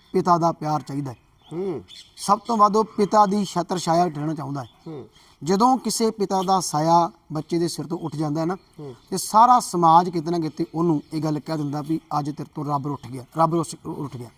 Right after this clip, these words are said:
Speaker 2: ਬਿਲਕੁਲ। ਜਾਮੇ, ਪੰਜਵੇਂ ਜਾਮੇ ਦੀ ਆਪਾਂ ਗੱਲ ਕਰੀਏ, ਉੱਥੇ ਗੁਰੂ ਸਾਹਿਬ ਦਾ ਇੱਕ ਹੋਰ ਰੂਪ ਨਜ਼ਰ ਆਇਆ ਵੀ ਜਿੱਥੇ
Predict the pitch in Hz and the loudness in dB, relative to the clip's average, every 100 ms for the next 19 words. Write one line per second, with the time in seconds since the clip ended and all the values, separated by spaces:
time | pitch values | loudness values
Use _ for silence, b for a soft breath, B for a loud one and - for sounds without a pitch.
0 | 127 151 151 - 196 202 202 202 190 202 | -16 -16 -16 -20 -20 -18 -12 -6 -2 -2
1 | 202 202 196 190 196 175 175 185 180 190 | -2 -2 -4 -2 -2 0 -2 -4 -6 -4
2 | 190 196 226 180 185 196 190 185 185 180 | -4 -6 -4 -2 -2 0 0 0 -4 -2
3 | 185 214 190 170 175 160 165 147 151 165 | 0 0 0 -2 -4 -6 -2 -2 -2 -4
4 | 170 156 - 180 | -6 -8 -6 -6